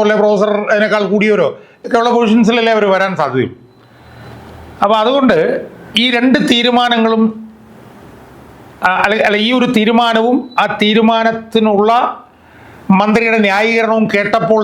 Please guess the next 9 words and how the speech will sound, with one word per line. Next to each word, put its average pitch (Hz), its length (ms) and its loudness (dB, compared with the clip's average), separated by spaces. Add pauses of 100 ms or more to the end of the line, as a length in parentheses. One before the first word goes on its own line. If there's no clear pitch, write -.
(120)
തന്നെ, 180 260 0 (2000)
ഏ, 202 40 4 (560)
എന്തോ 269 220 4 (160)
ഒരു 247 120 2 (220)
ദുരൂഹത, 214 340 2 (120)
എന്തൊക്കെയോ 247 440 2 (220)
മുന്നിൽ 226 220 2 (180)
കണ്ടുകൊണ്ടാണ് 196 800 0 (480)
അത് 180 140 2